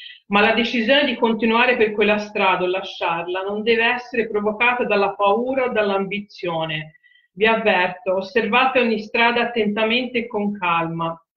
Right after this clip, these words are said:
Provate a percorrere tutte le volte che la ritenete necessario. Poi rivolgete una domanda a voi stessi e soltanto a voi stessi. Questa strada ha un cuore? Tutte le strade sono uguali, non conducono in nessun posto.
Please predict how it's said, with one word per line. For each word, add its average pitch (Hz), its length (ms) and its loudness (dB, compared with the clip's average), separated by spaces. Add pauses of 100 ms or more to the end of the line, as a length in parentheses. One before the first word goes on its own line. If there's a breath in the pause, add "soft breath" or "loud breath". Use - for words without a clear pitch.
(120)
Provate 254 440 4
a 226 100 0
percorrere 240 880 2
tutte 233 260 -4
le 214 120 4
volte 226 340 0
che 220 80 -2
la 196 80 2
ritenete 214 420 0
necessario. 170 920 -4 (400 loud breath)
Poi 190 420 4
rivolgete 214 680 2
una 196 140 2
domanda 233 520 2
a 226 80 -6
voi 214 180 2
stessi 180 680 -10
e 202 120 -12
soltanto 226 640 -2
a 214 60 -6
voi 202 180 0
stessi. 175 680 -8 (340 soft breath)
Questa 226 460 2
strada 175 680 2
ha 208 220 4
un 202 200 2
cuore? 190 760 2 (840)
Tutte 247 280 0
le 214 140 4
strade 233 460 0
sono 202 240 0
uguali, 165 480 0
non 208 220 0
conducono 226 540 0
in 214 180 0
nessun 208 400 -4
posto. 170 520 -6